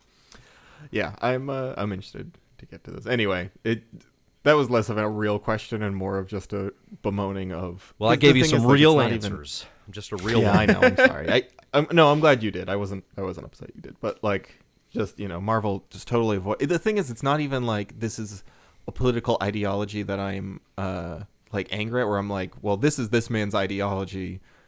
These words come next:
Speaker 1: and I'm just opposed to it." 'Cause I actually prefer that <laughs> when it, this is the kind of worst thing where it's coming from someone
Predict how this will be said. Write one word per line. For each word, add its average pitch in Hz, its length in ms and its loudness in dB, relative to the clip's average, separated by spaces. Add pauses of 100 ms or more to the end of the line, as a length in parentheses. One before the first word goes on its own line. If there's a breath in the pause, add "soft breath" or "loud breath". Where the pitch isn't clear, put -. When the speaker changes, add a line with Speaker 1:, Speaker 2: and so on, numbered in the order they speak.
(100)
Speaker 1:
and 104 120 -4
I'm 104 100 -2
just 101 180 -6
opposed 127 420 0
to 95 120 -4
it." - 160 -8
'Cause 110 120 -8
I 117 80 4
actually 139 220 0
prefer - 440 0
that 113 320 2
<laughs> - 540 2
when 151 220 2
it, 131 160 0 (320 loud breath)
this 160 180 2
is 165 140 -2
the 123 200 4
kind 117 260 0
of 107 80 -2
worst 113 280 -2
thing 101 220 -6
where 98 120 -2
it's 98 120 -10
coming 117 240 -6
from 107 180 -10
someone 127 460 -8